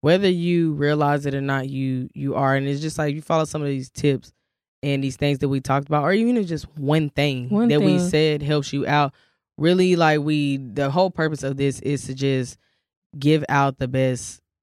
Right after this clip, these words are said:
Speaker 1: information that we can
Speaker 2: That we
Speaker 1: for
Speaker 2: can,
Speaker 1: y'all
Speaker 2: yeah.
Speaker 1: to, to help y'all. Like, I feel like we're never gonna try to steer you in the wrong direction. So these are always, 'cause it can be, you don't have to follow all eight tips or four
Speaker 2: Yeah,
Speaker 1: tips. It
Speaker 2: just
Speaker 1: can be one or
Speaker 2: whatever
Speaker 1: two
Speaker 2: stuck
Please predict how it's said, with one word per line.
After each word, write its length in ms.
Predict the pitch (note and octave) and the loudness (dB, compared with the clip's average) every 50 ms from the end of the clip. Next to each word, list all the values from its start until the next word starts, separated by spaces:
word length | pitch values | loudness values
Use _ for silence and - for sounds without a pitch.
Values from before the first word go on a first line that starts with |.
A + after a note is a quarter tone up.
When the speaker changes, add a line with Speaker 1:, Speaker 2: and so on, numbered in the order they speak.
| _ _ _ - | _ _ _ -4
Speaker 1:
information 760 | D#3 D#3 - C#3+ C3 C3 C3+ C#3 C#3+ C3+ - D3+ C#3+ C3+ C3 | -4 -2 -2 -2 0 2 2 2 2 2 0 -2 -2 0 2
that 140 | C3+ C3+ B2+ | 2 2 2
we 140 | C3+ C3 | 2 0
can 240 | - - - C#3 C3+ | -2 -4 -4 -2 0
Speaker 2:
That 100 | F#3 F#3 | 0 2
we 80 | F3+ G3+ | 2 2
Speaker 1:
for 160 | - C#3+ D3+ | 2 4 4
Speaker 2:
can, 80 | D3+ D3+ | 4 4
Speaker 1:
y'all 300 | D#3 D3+ D3+ D3 - F3+ | 4 4 4 4 4 2
Speaker 2:
yeah. 180 | F3 F3 F3 | 2 2 2
Speaker 1:
to, 300 | E3+ D3+ C#3+ C#3 C3 C3+ - _ _ _ _ _ _ | 2 2 0 0 -2 -6 -10 _ _ _ _ _ _
to 120 | - D3 C#3 | -2 0 2
help 200 | D3 D3 C#3 C#3+ | 2 2 2 2
y'all. 220 | C#3 C3+ C3 C3+ | 2 2 2 2
Like, 200 | C3+ C3+ C3 C3 | 2 2 2 2
I 100 | B2 D3 | 2 2
feel 100 | - E3+ | 2 2
like 120 | D#3+ D#3 D3+ | 2 2 2
we're 120 | C#3+ D3 | 0 0
never 200 | C#3+ D3 D3 C#3+ | 0 0 0 0
gonna 140 | D3 C#3+ C3+ | -2 -4 -4
try 160 | - - C3+ | -2 -2 -2
to 60 | C3 C3 | -2 -4
steer 240 | - - C#3 C3+ | -6 -6 -4 -4
you 180 | C3 C3 C3 B2+ | -4 -4 -4 -6
in 80 | C3 B2+ | -6 -6
the 80 | B2 B2 | -6 -6
wrong 200 | C3 B2+ C3 B2+ | -4 -6 -4 -4
direction. 520 | B2+ B2 B2+ B2 B2+ B2 B2 - C3 B2+ | -2 -2 -2 -2 -2 -2 -4 -4 -8 -8
So 220 | - C#3 C#3 C#3+ | -6 -6 -6 -4
these 200 | C#3 C#3+ D3 D3+ | -4 -4 -4 -2
are 100 | E3+ A#2 | -2 0
always, 220 | C#3+ D3+ D3 D3 C3 | 0 0 0 -2 -2
'cause 220 | - D3+ C#3 B2+ | -2 -4 -2 0
it 60 | E3+ | 0
can 120 | G3 A3 G3+ | 0 0 0
be, 240 | F3+ E3+ D#3+ D3+ - _ _ _ _ _ _ _ _ _ _ _ - C3+ C#3 - - | 0 0 0 -2 -4 _ _ _ _ _ _ _ _ _ _ _ -12 -10 -10 -6 -4
you 160 | D#3 D3+ E3+ | -2 0 2
don't 80 | F#3 | 2
have 100 | F#3+ G3 | 2 2
to 40 | F3+ | 0
follow 240 | - - E3+ E3 D3+ | 2 2 2 2 2
all 260 | - D3 D3 D3 C#3+ - - | 2 0 0 0 -2 -2 -2
eight 160 | E3+ E3+ - - - | -4 -4 -4 -6 -6
tips 300 | - D#3+ - - - - | -6 -4 -4 -2 -2 -2
or 80 | D3+ | 0
four 240 | G#3+ G3 G3 F#3+ F3+ | 2 2 2 4 4
Speaker 2:
Yeah, 120 | F3 F3 | 4 4
Speaker 1:
tips. 280 | F3 D#3+ D3+ C#3 B2+ - | 4 4 4 4 4 2
It 40 | G#3+ | 2
Speaker 2:
just 80 | F3 F3+ | 2 4
Speaker 1:
can 80 | A3+ | 4
be 120 | A3 A#3+ A3+ | 2 2 2
one 280 | G3+ G3 G#3 G#3+ G#3+ | 2 2 2 2 4
or 40 | G#3 | 4
Speaker 2:
whatever 280 | G3 G#3 A3 A#3+ G#3+ F#3+ | 4 6 6 8 8 6
Speaker 1:
two 60 | F3 | 6
Speaker 2:
stuck 80 | E3 D#3+ | 6 6